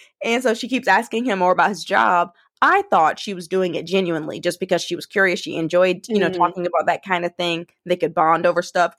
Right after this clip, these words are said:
Speaker 1: She wants to know how to start her business. I don't know. Um, but it hurts. Like, no, I think she's trying to dig to figure out who has money. If it's me, if it's not, I don't know. I don't like it.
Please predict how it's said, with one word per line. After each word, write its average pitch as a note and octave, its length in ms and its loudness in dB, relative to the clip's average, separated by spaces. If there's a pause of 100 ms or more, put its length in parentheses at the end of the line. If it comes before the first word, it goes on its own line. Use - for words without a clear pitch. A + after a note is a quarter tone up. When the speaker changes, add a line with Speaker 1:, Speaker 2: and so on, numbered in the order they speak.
Speaker 1:
She C#4 240 -4
wants B3+ 240 0
to D4 80 -10
know B3 140 -2
how B3+ 100 2
to A#3+ 80 -2
start B3 280 0
her D4+ 140 0
business. E3+ 460 -6
I F4 100 -2
don't E3 140 -4
know. D3+ 180 -6 (520)
Um, A#3+ 640 2 (380)
but F#3+ 640 0 (960)
it G#3 160 0
hurts. A#3+ 320 2
Like, E3 180 2
no, E3+ 160 0
I F3 80 4
think F3+ 180 -2
she's G#3+ 120 -10
trying G3+ 180 -2
to G3 60 -6
dig G3+ 240 0
to A#3+ 60 -8
figure G#3 200 0
out G#3+ 140 4
who C4+ 80 0
has A3+ 240 2
money. A3+ 360 -4
If F#3+ 140 0
it's G3 200 0
me, B3 180 -4
if A3+ 80 -6
it's A3+ 160 -14
not, A#3+ 280 2 (260)
I C#3 80 -2
don't F3+ 140 0
know. A3+ 100 4
I G#3 80 4
don't G#3+ 140 0
like A#3+ 260 -4
it. - 240 -4